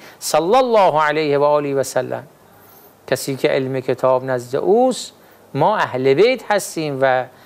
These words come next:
علی اول و افضل ما ائمه هست. و باز در حدیث بعدی عرض می شود که حالا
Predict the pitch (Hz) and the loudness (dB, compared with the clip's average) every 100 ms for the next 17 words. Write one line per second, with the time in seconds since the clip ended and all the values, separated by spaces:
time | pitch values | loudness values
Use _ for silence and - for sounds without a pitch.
0 | - - - 127 160 208 - 139 135 156 | -20 -20 -4 -2 2 2 2 0 0 0
1 | 214 180 127 135 127 139 226 262 226 208 | 2 2 2 0 -2 0 2 2 2 2
2 | 196 190 - - _ 175 175 160 156 135 | 2 0 -8 -20 _ 0 0 0 -2 0
3 | 135 131 131 135 - - - - - 208 | 0 -2 -6 -14 -20 -20 -20 -20 -2 2
4 | 214 196 190 175 156 165 175 - 160 147 | 4 4 2 2 0 -2 -2 0 2 2
5 | 147 139 143 156 139 - - - - - | 0 0 0 -2 -2 -8 -20 -20 -20 -16
6 | - 147 147 147 139 151 147 143 - 135 | -2 0 0 -4 0 2 2 2 0 2
7 | 139 139 | 4 2